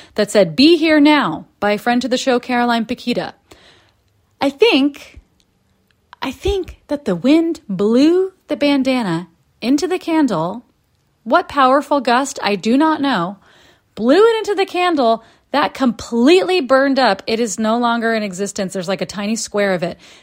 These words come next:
but it set the card from Kaya on fire, which melted the plastic doily underneath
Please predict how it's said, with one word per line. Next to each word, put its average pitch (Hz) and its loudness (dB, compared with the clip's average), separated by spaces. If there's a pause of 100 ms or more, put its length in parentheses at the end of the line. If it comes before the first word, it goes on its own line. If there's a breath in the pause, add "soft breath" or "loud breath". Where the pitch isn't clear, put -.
but 226 -4
it - -4
set - -2
the 226 0
card 302 0
from 233 -4
Kaya 262 -2
on 190 -4
fire, 170 -4 (240 loud breath)
which 208 -10
melted 285 2
the 262 -2
plastic 190 -4
doily 175 -2
underneath 170 -6